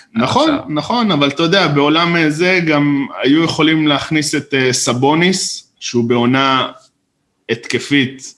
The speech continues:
Speaker 1: מעולה, הוא לא בדיוק, אה, קיים בהגנה, שאני חייב להגיד שזה די מדהים,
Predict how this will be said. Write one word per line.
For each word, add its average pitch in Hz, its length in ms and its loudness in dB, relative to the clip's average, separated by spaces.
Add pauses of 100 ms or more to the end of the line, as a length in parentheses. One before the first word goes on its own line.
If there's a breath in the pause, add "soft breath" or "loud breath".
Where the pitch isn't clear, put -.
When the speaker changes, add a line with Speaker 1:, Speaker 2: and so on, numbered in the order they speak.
Speaker 1:
מעולה, 107 680 2
הוא 127 180 0
לא 135 80 2
בדיוק, 131 380 -4
אה, 110 180 2
קיים 117 280 0
בהגנה, 120 360 0 (380 loud breath)
שאני 143 200 0
חייב 240 180 0
להגיד 277 280 2
שזה 147 260 2
די 170 180 2
מדהים, 151 520 2